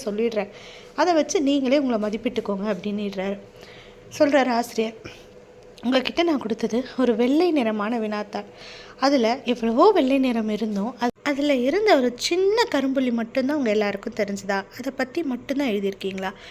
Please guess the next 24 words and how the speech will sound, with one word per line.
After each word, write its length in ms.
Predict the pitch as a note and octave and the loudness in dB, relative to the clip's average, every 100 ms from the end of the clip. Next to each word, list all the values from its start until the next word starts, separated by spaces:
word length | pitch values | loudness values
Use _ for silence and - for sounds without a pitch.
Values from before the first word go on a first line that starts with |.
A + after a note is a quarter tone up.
| - - - | -20 -10 -4
ஆமா, 280 | A3 G#3 G#3 | -2 -2 -6
இப்படி 400 | - B3+ - F4+ | -8 -4 2 4
தான் 300 | C#4 C#4 A#3 | 4 2 0
நம்மள 440 | A3+ C4 D#4 A#3 A3 | -2 0 2 0 -2
பல 220 | G#3+ G#3+ A#3 | -2 -2 0
பேர் 220 | B3 B3+ | 0 2
இருக்கோம். 340 | G#3 G#3 F#3+ G3 | 2 0 -6 -4
நம்ம 220 | A3+ G#3+ | -6 -4
கிட்ட 380 | G#3+ A#3+ A#3+ C4+ | -6 -10 -6 -4
நமக்கே 480 | G#3 G#3+ C4 - D4 | -4 -6 -6 -8 -4
தெரியாம 500 | C#4+ A#3 A3 G#3 A#3 | -2 0 -2 -2 -6
எவ்வளவோ 500 | A3 G#3 A#3+ A3+ D4 | -6 -4 -2 0 -2
சந்தோஷம் 580 | D4 G#3 A3 A3+ - | -4 -6 -4 -4 -4
இருக்கு. 300 | G#3+ G3 - - - - - - | -4 -6 -8 -12 -12 -20 -18 -4
ஆனா 340 | A#3+ B3 A3 C4 | 0 0 -4 -2
அதெல்லாம் 520 | A#3+ A3+ F#3 G#3 E4 | -2 0 0 0 0
பத்தி 240 | D#4 - D4 | -2 -6 -4
நம்ம 200 | D4 B3 | -2 -2
கவலைப்படுறதே 680 | G#3 G3 A3 G#3+ G3+ G3+ | -2 -2 0 -2 -2 -4
கிடையாது. 520 | A#3+ G#3 G3 G3 F#3+ - | -4 -2 -2 -2 -6 -6
இது 280 | G#3+ G3+ G3+ | -4 -2 -2
இல்லையே, 460 | B3 C#4+ C#4+ D4 | 0 0 2 2
அது 260 | A#3+ G3+ G#3+ | 2 -4 -4
இல்லையேன்னு 800 | A3 C#4 D#4+ C4 C4 B3 A3 | -2 0 0 0 0 -2 -4